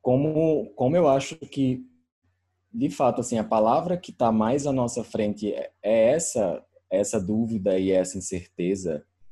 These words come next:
né? Esse ponto de interrogação, assim, que a gente acorda todos os dias. E acho que o, o, o que nos cabe muito nesse momento, de fato, é ter, é ter esse cuidado com, com a saúde mental, é ter esse cuidado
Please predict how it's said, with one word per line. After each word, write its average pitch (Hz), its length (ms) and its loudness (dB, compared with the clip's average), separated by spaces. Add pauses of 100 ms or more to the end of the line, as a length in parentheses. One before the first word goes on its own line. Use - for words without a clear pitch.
(100)
né? 90 440 -2
Esse - 320 -10
ponto 95 260 -10
de 202 60 -10
interrogação, 90 920 -2
assim, 82 220 -12
que 82 100 -6
a 82 40 -4
gente 85 220 -6
acorda 87 380 -2
todos 98 320 -6
os 98 140 -8
dias. 107 540 -2 (500)
E 110 120 -2
acho 117 180 -2
que 131 140 -2
o, 127 100 2
o, 123 440 -8
o 120 80 -10
que 135 140 -2
nos 139 240 -2
cabe 143 380 2
muito 147 420 -2
nesse 165 240 -4
momento, 127 380 0
de 110 100 -10
fato, 113 540 -2 (880)
é 160 100 4
ter, 180 380 -2
é 165 80 2
ter 175 200 -4
esse 175 260 -2
cuidado 107 540 0
com, 90 800 -4 (220)
com - 120 -4
a 104 80 0
saúde 104 340 0
mental, 101 640 0
é 107 80 4
ter 104 180 -4
esse - 240 -6
cuidado 90 920 -4